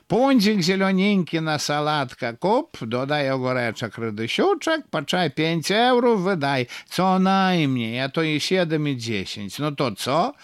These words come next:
Pierwsze zieloności musi trzeba sadzić u siebie na parapecie. Choć chcąc mieć coś podchodzącego, to też bez wydatków i bez wysiłku nie obejdzie się.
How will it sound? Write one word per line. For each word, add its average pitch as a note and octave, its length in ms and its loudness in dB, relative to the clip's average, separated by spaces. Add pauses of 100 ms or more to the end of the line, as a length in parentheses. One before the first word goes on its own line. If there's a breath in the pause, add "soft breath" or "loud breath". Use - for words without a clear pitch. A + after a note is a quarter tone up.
(240 loud breath)
Pierwsze F3+ 500 0
zieloności D3 1000 0
musi A3 380 0
trzeba D3 320 -2
sadzić C#3+ 520 -2
u A#2+ 80 -2
siebie F#3 720 2
na C#3 160 -4
parapecie. G#2+ 800 -6
Choć F4+ 440 -2 (320 loud breath)
chcąc - 460 0
mieć E3 340 0
coś D#3+ 360 0
podchodzącego, C3+ 960 0
to D3+ 160 -2
też B3 400 2
bez D3+ 260 0
wydatków D3 800 -2
i D3 60 2
bez A#2+ 240 -2
wysiłku F3 560 0
nie F#3+ 180 0
obejdzie F#2+ 520 -4
się. - 180 -20